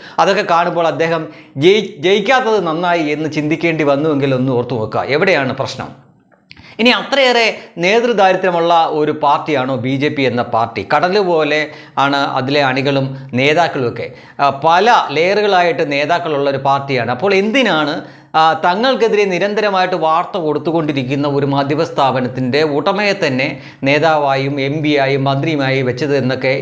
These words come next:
ഏതെങ്കിലും അണികൾ ചോദിച്ചു കഴിഞ്ഞാൽ അതിനൊന്നും കൃത്യമായിട്ട് മറുപടി കൊടുക്കാൻ പറ്റില്ല. എന്തായാലും ഒരു കാര്യം ഉറപ്പാണ്, സി പി എമ്മിൽ അത് സാധ്യമല്ല, കോൺഗ്രസിലും അത്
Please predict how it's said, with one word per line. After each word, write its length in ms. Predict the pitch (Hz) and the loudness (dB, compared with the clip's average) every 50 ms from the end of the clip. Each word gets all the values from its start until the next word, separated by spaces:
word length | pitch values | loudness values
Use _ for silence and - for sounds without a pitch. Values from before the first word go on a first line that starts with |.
| 131 165 | 2 2
ഏതെങ്കിലും 380 | 185 214 226 233 240 233 220 190 | 2 2 0 0 0 0 0 0
അണികൾ 200 | 180 180 180 190 180 185 | 0 -2 -2 -2 -2 -2
ചോദിച്ചു 260 | 165 156 160 151 160 165 | -2 -2 -2 -2 -2 -2
കഴിഞ്ഞാൽ 300 | 143 131 131 143 143 147 143 | 0 0 0 0 0 0 0
അതിനൊന്നും 340 | 143 143 147 147 165 180 175 151 139 - | 0 0 -2 -2 -2 -4 -4 -4 -6 -6
കൃത്യമായിട്ട് 420 | 175 135 - 170 160 156 151 151 143 | -6 -4 -4 -2 -2 -2 -2 -2 -2
മറുപടി 220 | 139 147 160 165 165 | -2 -2 0 0 0
കൊടുക്കാൻ 200 | 131 127 143 131 123 | 0 0 0 0 0
പറ്റില്ല. 220 | 120 113 104 - - - - - 135 170 | 0 -2 -4 -6 -8 -10 -10 -4 -2 0
എന്തായാലും 320 | 185 214 240 240 240 233 220 | 2 4 4 4 4 4 4
ഒരു 80 | 233 240 220 | 2 2 2
കാര്യം 200 | 220 214 202 196 180 | 2 2 4 2 2
ഉറപ്പാണ്, 280 | 170 143 160 160 156 151 - | 0 0 -2 -2 -2 -4 -4
സി 100 | 180 190 208 196 | -4 -6 -4 -2
പി 80 | 196 208 196 | -2 -2 0
എമ്മിൽ 140 | 185 165 151 | 0 0 0
അത് 80 | 151 156 151 147 | 0 -2 0 0
സാധ്യമല്ല, 460 | 139 135 131 147 139 135 135 127 135 147 151 139 - - - - - | 0 0 0 0 -2 -2 0 0 0 -2 -2 -4 -10 -16 -4 0 2
കോൺഗ്രസിലും 560 | 165 170 180 185 196 180 - 180 175 190 196 180 | 4 4 4 2 -2 -2 -2 0 0 0 0 0
അത് 100 | 131 127 | -2 -2